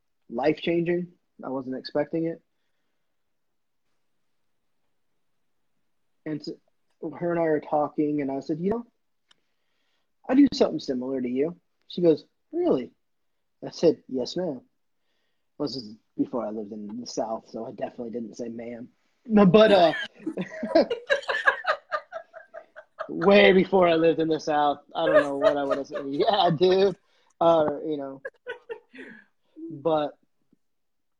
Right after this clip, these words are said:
Speaker 2: I just
Speaker 1: we, I was like, "I do something similar," and I was like, "I've actually studied dream interpretation," and,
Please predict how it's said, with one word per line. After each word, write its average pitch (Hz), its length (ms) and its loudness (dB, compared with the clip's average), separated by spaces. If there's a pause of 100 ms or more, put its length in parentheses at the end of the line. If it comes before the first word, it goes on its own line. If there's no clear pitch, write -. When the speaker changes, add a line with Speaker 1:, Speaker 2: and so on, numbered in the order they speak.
(720)
Speaker 2:
I 233 60 -20
just 202 240 -20 (640)
Speaker 1:
we, 160 360 2 (640)
I 180 120 -4
was 190 100 -2
like, 202 100 -2
"I 208 60 0
do 247 160 -2
something 240 240 -6
similar," 165 540 -2
and 147 420 -6 (400)
I 147 40 -6
was 147 80 -8
like, 156 100 0
"I've 165 100 6
actually 185 240 2
studied 170 360 2
dream 160 340 0
interpretation," 160 1120 0
and, 113 180 -8